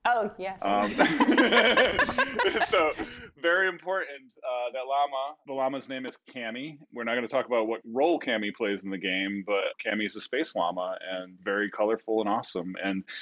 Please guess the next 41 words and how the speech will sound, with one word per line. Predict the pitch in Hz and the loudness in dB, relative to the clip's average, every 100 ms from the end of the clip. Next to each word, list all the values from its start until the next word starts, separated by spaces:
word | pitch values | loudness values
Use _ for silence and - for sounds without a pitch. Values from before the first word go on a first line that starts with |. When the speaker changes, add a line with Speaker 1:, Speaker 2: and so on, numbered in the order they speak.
| - | -2
Speaker 2:
I | 135 | 2
remember | 170 208 233 202 | 2 2 -2 0
getting | 143 165 151 | 0 0 0
the | 117 | 0
model | 95 98 127 135 | 2 2 2 -2
for | - 110 | -6 -10
Cammy | - 101 110 127 131 113 | -6 -6 -6 -6 -8 -8
and | 107 | -6
just | 117 113 | -6 -2
looking | 110 113 127 | -2 0 -2
at | 120 - 101 | -2 -2 _
the | 110 - _ - | -4 -4 _ -4
fur | 104 110 123 | 0 0 0
texture, | - 131 - - 160 160 160 - - _ | 0 -2 -2 -2 0 0 -4 -16 -20 _
and | 120 | 2
I | 113 | 2
was | 104 | 4
like, | 110 107 - _ | 4 2 0 _
"Oh | 101 120 | -4 -2
my | 117 101 | 0 0
God, | 95 101 95 | 2 2 2
this | 95 87 | -2 -8
is | 90 | -12
beautiful." | 80 104 143 143 - - - | -4 0 2 0 -2 -6 -4
Its | 104 - | -4 -2
fur | - 87 | -2 0
looks | 90 92 - | -2 -4 2
lifelike. | 98 - - 92 | 2 4 0 2
It's, | 107 - | 0 2
it's | - 120 127 | 2 2 4
amazing | 107 120 - 71 78 | 4 4 2 -4 -6
to | 98 | -10
see | - 95 | -4 -2
that. | 82 78 - | 2 0 0
So | 92 90 | 0 2
yeah, | 92 80 104 | 4 4 4
Eidos | 117 104 - - - - | 4 2 -2 -12 -16 -8
created | - 98 98 85 | -2 2 2 2
that | 92 85 - _ _ - | 2 2 -2 _ _ -8
originally | 90 87 87 85 87 87 - _ | -4 -4 -4 -4 -4 -4 -6 _
from | 90 85 87 | -2 -2 -2